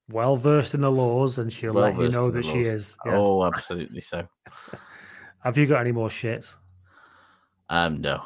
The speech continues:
Speaker 2: I think we're done with my
Speaker 1: Well, final one for
Speaker 2: whinging.
Speaker 1: me, for us is, uh, Georges Gotal gets in touch and says, "Shit is Toulouse's season. It's brutal as a fan to watch."
Speaker 2: I t-, I tell you what, man, like,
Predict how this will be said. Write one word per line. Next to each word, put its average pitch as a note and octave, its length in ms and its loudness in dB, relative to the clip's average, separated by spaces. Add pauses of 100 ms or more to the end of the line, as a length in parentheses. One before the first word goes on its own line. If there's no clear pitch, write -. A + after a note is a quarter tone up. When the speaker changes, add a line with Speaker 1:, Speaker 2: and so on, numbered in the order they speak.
Speaker 2:
I D#2+ 40 -16
think - 140 -20
we're C#2+ 80 -10
done D2+ 240 -6
with D2+ 200 -12 (240)
my D#2 120 -8
Speaker 1:
Well, E2 100 -2
final D#3 380 4
one C#3+ 160 4
for C3 140 0
Speaker 2:
whinging. B2 320 0
Speaker 1:
me, - 60 -12
for B2 200 -2
us A#2+ 180 0
is, A#2 320 -2 (160)
uh, A#2 240 0
Georges C3 520 4
Gotal B2+ 600 2
gets A2+ 240 -4
in A2+ 80 -4
touch A2+ 260 -8
and A2+ 80 -6
says, A#2 180 -6
"Shit - 360 -2
is B2+ 100 -2
Toulouse's C#3 600 0
season. G#2+ 480 -4 (560)
It's - 160 -14
brutal A#2+ 600 -2
as G#2+ 140 -8
a G#2+ 60 -6
fan A2 440 -4
to G#2+ 100 -8
watch." G2 400 -12 (100)
Speaker 2:
I C3 60 0
t-, - 240 -8
I C#3+ 120 4
tell G3+ 300 4
you D3+ 140 4
what, E3+ 200 6
man, G#2 420 0
like, G#2 440 0